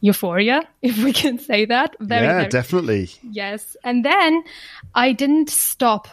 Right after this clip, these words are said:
Speaker 1: afterwards. I just kept buying these storybooks, and I was so in love with them. I think I have a library of them now.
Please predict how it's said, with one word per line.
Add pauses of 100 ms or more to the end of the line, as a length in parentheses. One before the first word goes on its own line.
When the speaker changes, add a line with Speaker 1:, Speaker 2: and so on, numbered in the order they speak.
Speaker 1:
afterwards.
I
just
kept
buying
these
storybooks,
and
I
was
so
in
love
with
them.
I
think
I
have
a
library
of
them
now.